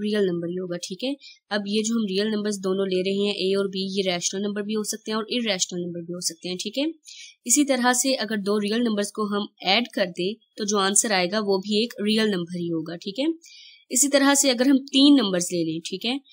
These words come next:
और उस पे एसोसिएटिव लॉ apply करते हैं, मतलब A plus B को पहले हम solve करें, फिर जो answer आए उसमें plus C add करें, या फिर हम B plus C solve करें और जो answer आए उसमें हम A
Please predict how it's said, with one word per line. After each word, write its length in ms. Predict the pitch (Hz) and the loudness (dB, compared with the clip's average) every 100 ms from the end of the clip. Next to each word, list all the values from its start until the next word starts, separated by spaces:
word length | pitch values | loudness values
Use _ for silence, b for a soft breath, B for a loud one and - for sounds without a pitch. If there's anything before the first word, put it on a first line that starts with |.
| b - 208 | b -4 -2
और 80 | |
उस 160 | 202 202 | 0 -2
पे 140 | - | 0
एसोसिएटिव 720 | 277 277 - 254 - 220 220 220 | -2 0 0 2 2 0 -2 -2
लॉ 140 | 202 | 2
apply 340 | 185 185 175 | 2 0 -4
करते 300 | 165 165 165 | -4 -8 -8
हैं, 80 | 170 | -8
मतलब 220 | 170 190 | -4 -4
A 220 | 202 - 175 | -2 -2 -4
plus 260 | - 180 - | -2 0 0
B 160 | 185 185 - | 0 -2 -2
को 60 | - | -4
पहले 200 | 202 208 | -2 -2
हम 120 | 214 | -2
solve 320 | 214 208 196 202 | -2 0 0 0
करें, 140 | 202 | -2
फिर 180 | 202 202 | -2 -4
जो 120 | 190 | -4
answer 280 | 180 175 185 | -2 -2 -2
आए 60 | 180 | -2
उसमें 240 | 180 175 - | -4 -8 -2
plus 300 | 190 208 - | 0 2 0
C 160 | 180 170 | -2 -4
add 140 | 160 | -6
करें, 380 | - 165 170 175 | -6 -4 -4 -4
या 120 | 196 | -6
फिर 260 | 208 156 151 B B B - | -6 -10 -12 B B B -2
हम 160 | 220 | -2
B 160 | 196 240 240 | 2 0 2
plus 300 | 233 233 - | 2 4 4
C 200 | 233 269 | 2 2
solve 200 | 233 196 190 | 2 0 2
करें 260 | 196 196 202 | 2 2 0
और 280 | 190 196 196 202 | 0 0 -2 -6
जो 160 | 208 | -2
answer 320 | 190 190 196 220 | 0 0 0 -2
आए 80 | 226 | -2
उसमें 260 | - 262 254 | -2 0 0
हम 140 | 247 - | -2 0
A 120 | 190 | 0